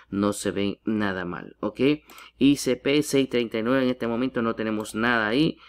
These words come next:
Litecoin tenemos a los cuarenta y ocho, yo lo estoy esperando a los cuarenta y uno, no sé si me va a dar esa oportunidad.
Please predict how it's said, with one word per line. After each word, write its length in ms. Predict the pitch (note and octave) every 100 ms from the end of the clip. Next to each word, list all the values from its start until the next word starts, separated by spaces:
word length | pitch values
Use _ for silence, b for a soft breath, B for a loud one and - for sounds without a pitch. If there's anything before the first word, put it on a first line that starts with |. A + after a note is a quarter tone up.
| B B B
Litecoin 760 | F#2+ G#2+ C#3 D#3 - C3 D3 C3+
tenemos 480 | - G#2+ A2 A#2+ A#2+
a 60 | A2
los 140 | F2+
cuarenta 340 | - G2+ G2 G2+
y 40 |
ocho, 220 | C3 -
yo 80 | A#2
lo 80 | A#2
estoy 180 | A2+ A2+
esperando 300 | A2+ A2 A2
a 60 |
los 100 | G#2+
cuarenta 380 | - G#2 G2 F#2+
y 60 | B2
uno, 120 | B2+
no 120 | A2
sé 120 | A2+
si 140 | G#2+ G#2+
me 60 |
va 100 | G#2
a 40 | G2+
dar 100 | G#2
esa 180 | G2+ G2+
oportunidad. 640 | G#2+ G2+ G2+ A2+ D3